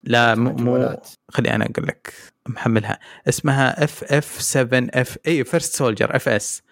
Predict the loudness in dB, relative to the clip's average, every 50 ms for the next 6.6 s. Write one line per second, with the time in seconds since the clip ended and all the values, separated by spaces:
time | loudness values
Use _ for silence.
0 | _ _ _ -12 -8 -4 -2 -2 -2 0 0 0 0 2 2 2 0 0 -2 -2
1 | -2 0 2 0 0 2 2 2 2 2 0 0 0 0 0 2 2 0 0 2
2 | 2 2 2 2 2 2 2 2 4 4 2 2 0 -4 -8 _ _ _ _ _
3 | -16 -16 -14 -14 -16 -20 _ _ _ 0 2 2 2 2 0 0 2 0 2 4
4 | 2 2 2 2 2 2 2 2 -2 -6 _ _ _ _ _ 0 2 2 2 4
5 | 2 2 4 4 4 6 6 4 4 2 0 -4 -12 _ _ _ _ _ 0 0
6 | 0 2 2 0 0 0 2 0 0 0 0 -2